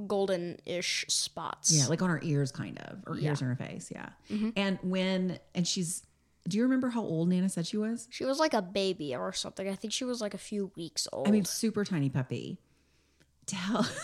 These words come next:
Speaker 2: <laughs> can you share what it was like when Poppy would chase you in the yard? <laughs>
Speaker 1: She would <laughs> basically just follow around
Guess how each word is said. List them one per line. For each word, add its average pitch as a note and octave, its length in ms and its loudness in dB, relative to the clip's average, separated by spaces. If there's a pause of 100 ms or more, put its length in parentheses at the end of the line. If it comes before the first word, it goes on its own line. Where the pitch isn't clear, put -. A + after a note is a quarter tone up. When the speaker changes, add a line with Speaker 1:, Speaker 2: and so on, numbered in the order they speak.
Speaker 2:
<laughs> - 240 -14
can A#3 200 0
you A#3 120 4
share G3+ 440 0 (420)
what E3 440 0
it D#3+ 100 0
was F3+ 160 0
like D3+ 240 0
when D#3 120 2
Poppy D3+ 300 0
would D3+ 180 -2
chase - 320 -2
you F#3+ 360 2
in G3+ 140 4
the F#3 80 4
yard? D3+ 320 4
<laughs> - 80 -14 (320)
Speaker 1:
She - 280 4
would A#3+ 220 8
<laughs> - 40 0
basically C#4 560 10
just - 680 4 (460)
follow A#3 800 4
around G#3+ 800 0